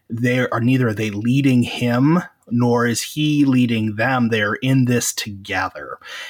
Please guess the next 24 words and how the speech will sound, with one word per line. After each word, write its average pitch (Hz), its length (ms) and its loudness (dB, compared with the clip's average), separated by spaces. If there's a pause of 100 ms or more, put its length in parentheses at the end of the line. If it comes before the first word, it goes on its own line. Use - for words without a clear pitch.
(140)
And, 120 440 0
um, 98 320 -4 (500)
another, 151 500 0
another 139 380 2
way 117 280 2
of, 104 180 -4
of, 107 200 -8
of, 104 320 -8
of 107 400 -10
translating 131 720 0
that 107 120 -2
accompanied 110 680 -2
word, 95 600 -4 (280)
um, 101 180 -2
I, 120 280 -2
uh, 104 180 -6 (320)
again, 123 340 0
Doctor 120 340 -2
Arthur 110 260 -2
Just, 110 640 -2
um, 98 360 -4 (200)
t-, - 140 -8
uh, 113 160 -6 (100)
uh, 107 220 -6